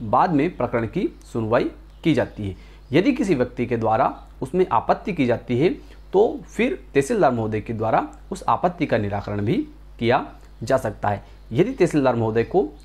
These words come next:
ऐसा लगता है कि इसमें किसी व्यक्ति का हित प्रभावित हो रहा है अर्थात किसी का हक जो है वह प्रभावित हो रहा है तो ऐसी स्थिति में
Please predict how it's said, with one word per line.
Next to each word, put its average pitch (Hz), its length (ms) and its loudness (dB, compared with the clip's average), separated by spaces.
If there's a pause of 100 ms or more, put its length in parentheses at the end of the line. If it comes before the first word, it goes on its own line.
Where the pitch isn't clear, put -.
ऐसा 135 160 2
लगता 131 300 0
है 117 220 0
कि - 360 -6
इसमें 170 440 -2
किसी 139 240 -4
व्यक्ति 214 380 -2
का 156 380 0 (340)
हित 247 240 -2
प्रभावित 113 420 0
हो 113 60 0
रहा 120 120 4
है 208 180 -2 (160)
अर्थात 131 480 -2 (320)
किसी 196 220 -6
का 131 240 -2 (160)
हक 208 160 0
जो 139 180 4
है 139 140 0
वह 180 180 0
प्रभावित 127 480 -2
हो 117 80 0
रहा 113 120 2
है 123 120 2
तो - 480 -6
ऐसी 196 200 0
स्थिति 127 280 -4
में 165 140 2